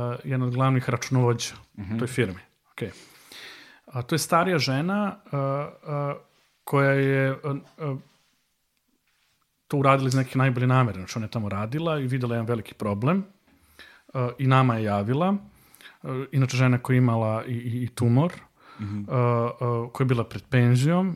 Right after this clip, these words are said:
Speaker 1: i koja je kao pravi pravednik, koja je stvarno to uradila iz, iz, iz najiskrenije namere. Međutim, i pošto je is-, bila i starija žena, ona nije poznavala ove metode, kao, na primjer, kad nam se neki policajac hoće kontaktira nas preko nekih sofisticiranih metoda, ona nam se jednostavno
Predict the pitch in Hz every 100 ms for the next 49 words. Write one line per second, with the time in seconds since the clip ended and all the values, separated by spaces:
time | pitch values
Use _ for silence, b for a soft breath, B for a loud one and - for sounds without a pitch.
0 | - 143 - 139 127 - - _ - 123
1 | - - 131 123 123 131 120 92 85 -
2 | 101 - 107 98 113 104 98 98 95 98
3 | - 113 - 127 110 - 135 123 113 -
4 | 123 120 107 104 113 160 196 - B B
5 | B B B 143 127 151 170 143 151 131
6 | 147 131 135 156 131 - 151 139 131 -
7 | 139 127 135 131 131 135 127 - 123 131
8 | 131 127 123 123 - 127 117 110 127 -
9 | - 120 117 127 117 117 110 120 110 -
10 | _ - 123 113 - 113 - 117 - -
11 | 110 - - 120 107 107 - - _ -
12 | 117 117 113 120 - 123 123 - 131 123
13 | - 113 135 139 151 151 143 - 151 143
14 | 156 151